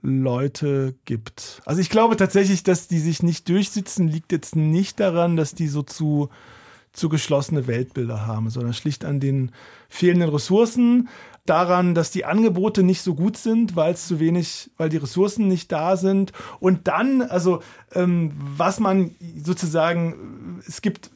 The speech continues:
zu wenig Nutzer und es gibt aber auch zu wenig N-, Nutzer auf so einer größeren Ebene. Also zum Beispiel,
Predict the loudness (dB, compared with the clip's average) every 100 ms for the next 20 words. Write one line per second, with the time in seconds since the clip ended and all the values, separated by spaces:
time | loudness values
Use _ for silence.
0 | -8 -2 2 2 4 2 0 0 0 0
1 | -2 -4 -2 -2 -4 -6 -4 -2 -2 -2
2 | -6 -6 0 0 0 0 -2 -4 -6 -4
3 | -2 -4 -6 -2 2 2 0 -6 -8 -4
4 | -2 -2 -6 -10 -8 -6 -6 -6 -8